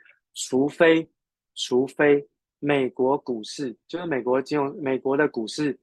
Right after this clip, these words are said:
出现了大崩盘，这个崩盘呢，大概三十趴以上起跳，它就有可能会开始，因为市场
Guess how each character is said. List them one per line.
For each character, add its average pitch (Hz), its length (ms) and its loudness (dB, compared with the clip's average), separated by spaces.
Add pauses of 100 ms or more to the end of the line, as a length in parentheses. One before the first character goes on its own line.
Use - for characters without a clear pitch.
(240)
出 156 240 -4
现 160 180 2
了 123 160 2
大 135 280 2
崩 127 260 -2
盘， 117 240 -8
这 185 80 -4
个 190 80 4
崩 180 220 2
盘 147 200 2
呢， 135 220 -2 (680)
大 156 140 2
概 151 160 2
三 160 240 -4
十 131 160 -12
趴 139 220 0
以 117 60 -4
上 131 200 -6
起 - 200 -16
跳， 120 300 -2 (280)
它 147 80 -2
就 165 160 2
有 135 200 4
可 139 160 -2
能 113 160 -4
会 135 140 0
开 131 260 0
始， 135 140 -12
因 160 80 0
为 190 80 4
市 190 160 -2
场 127 240 -4